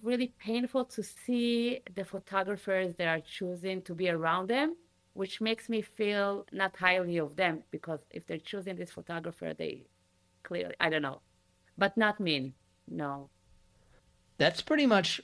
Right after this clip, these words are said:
Speaker 2: all the questions I've got. Is there anything else you think that we missed or anything like that?
Speaker 1: Oh, <laughs> well, this is a very broad, uh, territory.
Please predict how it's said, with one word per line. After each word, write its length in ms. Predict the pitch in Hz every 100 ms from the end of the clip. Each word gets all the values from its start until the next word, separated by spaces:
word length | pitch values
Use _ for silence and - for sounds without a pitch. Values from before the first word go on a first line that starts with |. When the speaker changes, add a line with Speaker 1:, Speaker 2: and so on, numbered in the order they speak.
| -
Speaker 2:
all 200 | 127 165
the 80 |
questions 440 | 165 175 175 - 160
I've 180 | 147 120
got. 280 | 131 214
Is 100 | 185
there 100 | 127
anything 300 | 135 139 143
else 240 | 143 147 -
you 80 | 131
think 180 | 139
that 100 | 135
we 120 | 123 117
missed 440 | 120 175 233 -
or 60 | 120
anything 320 | 131 131 127
like 220 | 120 110
that? 320 | 120 113 - - - - - _ _ _
Speaker 1:
Oh, 380 | 277 302 277 202 -
<laughs> 180 | 220 196 - _ _ _ _
well, 180 | - 220
this 140 | 240 277
is 120 | 262
a 80 | 226
very 320 | 220 220 220
broad, 600 | 196 208 202 196 190 196 - -
uh, 480 | - 170 165 170 180 - - -
territory. 840 | - 214 185 190 196 190 240 311